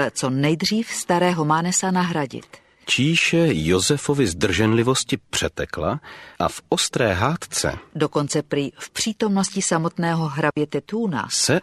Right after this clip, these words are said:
Speaker 2: otce zastal.
Speaker 1: Antonín Mánes pokračující zlovolné útoky těžce nesl. Drtili ho i zdravotně. Nedokázal se z nich vzpamatovat a v následujícím roce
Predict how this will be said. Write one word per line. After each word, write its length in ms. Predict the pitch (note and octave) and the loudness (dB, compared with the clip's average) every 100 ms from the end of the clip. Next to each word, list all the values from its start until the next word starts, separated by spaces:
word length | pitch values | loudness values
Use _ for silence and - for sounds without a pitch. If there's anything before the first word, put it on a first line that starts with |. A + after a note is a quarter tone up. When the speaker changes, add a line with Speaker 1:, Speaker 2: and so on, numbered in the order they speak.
| - | 0
Speaker 2:
otce 500 | G2 G#2+ - - A2+ | -4 -4 -8 -4 -2
zastal. 680 | F#2 D#2 - - D2 C#2+ C#2+ - _ _ _ | 0 0 0 -2 -2 -2 -4 -10 _ _ _
Speaker 1:
Antonín 540 | E3 F3+ A#3 A#3+ C4 A3+ | -2 0 0 2 4 4
Mánes 720 | F3 D#3+ D#3 E3 - - - _ _ _ _ _ | 2 0 -2 -6 -4 -4 -6 _ _ _ _ _
pokračující 1080 | G3 F#3 C4 B3 - G3+ D#3+ D#3 - C#3 C3 | -4 -2 -4 -4 -2 0 0 -2 -6 -4 -4
zlovolné 560 | B2 D#3 D#3+ E3 D#3+ D3 | 0 2 2 2 2 -2
útoky 480 | D#3+ E3+ F3+ - E3+ _ | -4 -6 -6 -4 -8 _
těžce 540 | E3+ E3+ - - C3 | -6 -6 -8 -8 -8
nesl. 360 | B2 A#2+ - - - - - - - | -6 -6 -6 -8 -12 -18 -16 -14 -4
Drtili 420 | F3+ F3+ G#3+ G#3 | -4 0 2 2
ho 160 | G3+ - | 2 -2
i 80 | |
zdravotně. 720 | E3+ D#3+ E3+ F3 E3 C#3+ C3+ C3 - - - | -4 -2 -2 -2 -4 -8 -12 -12 -18 -18 -6
Nedokázal 760 | E3+ F#3+ G#3+ G#3 G3+ F#3+ G3 | 0 2 2 2 2 4 2
se 200 | G3 - | 2 0
z 100 | F3 | 0
nich 300 | F#3 F#3 - - | 0 -2 -4 -14
vzpamatovat 760 | - - F#3 F#3+ G3+ G#3+ G#3+ A3 - | -8 -2 0 0 0 0 -2 -2 -4
a 80 | |
v 80 | D#3 | 0
následujícím 880 | E3 F3 F3+ A3+ A3+ A3+ A3 - C3+ | 4 4 4 0 2 0 -2 -4 -4
roce 480 | G3 - - G#3+ | -4 -6 -4 -4